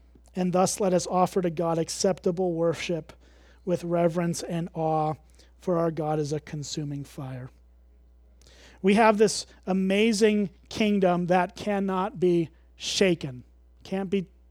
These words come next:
destroyed. It can't be ruined. It is truly unshakable. So here's the point. The world is and always has been hostile to Jesus,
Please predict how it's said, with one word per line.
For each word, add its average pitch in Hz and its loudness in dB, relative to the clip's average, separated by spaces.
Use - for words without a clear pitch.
destroyed. 208 4
It 175 0
can't 170 -4
be 151 -4
ruined. 202 -2
It 175 2
is 170 0
truly 170 2
unshakable. 156 -2
So 233 4
here's 269 4
the 233 6
point. 180 -4
The 190 -2
world 277 6
is 208 8
and 202 2
always 220 4
has 190 4
been 151 -2
hostile 156 2
to 196 0
Jesus, 147 -6